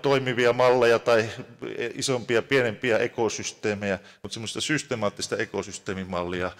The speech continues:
ja työtä ei ole vielä tehty sen kummemmin kuin Euroopassakaan. Ja kova, kova tarve olisi hyville malleille.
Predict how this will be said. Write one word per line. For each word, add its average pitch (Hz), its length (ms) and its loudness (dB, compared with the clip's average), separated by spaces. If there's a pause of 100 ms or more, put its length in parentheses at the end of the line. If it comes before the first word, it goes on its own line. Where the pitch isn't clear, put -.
(260)
ja - 80 -4
työtä 95 340 -2
ei 117 300 4
ole 120 140 2
vielä 107 180 0
tehty 98 420 -4 (140)
sen 110 200 -2
kummemmin 95 320 -4
kuin - 160 -4
Euroopassakaan. 98 960 0 (280)
Ja 107 60 -2
kova, 131 400 6
kova 123 380 4
tarve 98 380 4
olisi 87 280 -4
hyville 90 260 -4
malleille. 82 500 -4